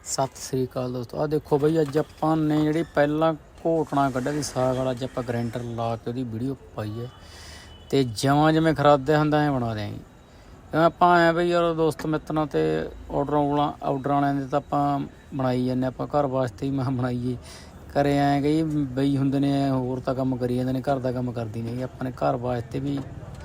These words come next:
ਕੱਢਿਆ ਸਾਗ ਵਾਲਾ, ਘੋਟਣਾ ਵੀ ਕਹਿ ਦਿੰਦੇ ਨੇ, ਡੋਈ ਵੀ ਕਹਿ ਦਿੰਦੇ ਨੇ। ਤੇ ਇੱਕ ਆਪਾਂ ਨੇ ਬਣਾਇਆ ਚਾਰ ਵਾਸਤੇ ਚੌਂਟਾ, ਚਾਰ ਚੂਰ ਕੱਢਣ ਨੂੰ, ਉਹ ਵੀ ਤੁਹਾਨੂੰ ਦਿਖਾਉਂਦੇ ਹਾਂ। ਤੇ ਇਕੱਲਾ ਇਹ ਆਰੇ 'ਤੇ ਹੀ ਗੋਲ ਕਰਿਆ, ਬਾਹਾਂ ਵੀ ਆਰੇ 'ਤੇ ਗੋਲ ਕਰਿਆ, ਆਪਣੇ ਇਕੱਲਾ ਗ੍ਰਾਈਂਡਰ ਮਾਰਿਆ ਇਹ 'ਤੇ।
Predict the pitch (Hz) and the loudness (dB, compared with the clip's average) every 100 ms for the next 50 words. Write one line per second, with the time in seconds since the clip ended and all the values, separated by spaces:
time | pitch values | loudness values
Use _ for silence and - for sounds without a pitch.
0 | - - - - 120 127 135 - 120 120 | -14 -16 -16 -8 -4 0 -2 0 0 2
1 | 123 123 127 131 131 131 - - - - | 2 0 0 0 0 -4 -8 -14 -14 -12
2 | - - 143 135 131 131 139 139 143 143 | -12 -2 -2 0 -2 0 0 2 2 2
3 | 127 120 120 131 131 131 135 131 - - | 0 0 0 0 0 -2 -2 -2 -6 -12
4 | - - - - - 135 139 139 143 - | -12 -12 -14 -12 -2 0 2 2 0 0
5 | 156 - 156 156 156 156 151 143 151 143 | 0 4 4 4 4 4 4 2 2 4
6 | 143 139 139 - 135 - 120 - 113 107 | 4 2 0 -2 -4 -4 -6 -2 -4 -4
7 | - 117 113 - 110 110 120 117 110 - | -4 -4 -4 -6 -6 -4 -4 -6 -6 -8
8 | - 123 131 120 113 120 120 110 - - | -6 -4 -2 -2 -2 -4 -4 -6 -8 -12
9 | - - - - - - - - - - | -14 -14 -14 -12 -12 -10 -6 -6 -6 -8
10 | - 143 156 156 156 165 160 165 156 165 | -4 2 6 6 6 8 8 6 4 0
11 | 139 139 135 143 151 135 135 120 135 151 | 2 2 2 2 2 2 0 2 0 2
12 | 151 139 139 143 143 147 - 147 147 143 | 0 0 -2 -2 0 -2 -2 -4 0 0
13 | 139 139 131 135 123 120 127 131 156 | 0 0 -2 -2 -2 -2 -4 -4 -8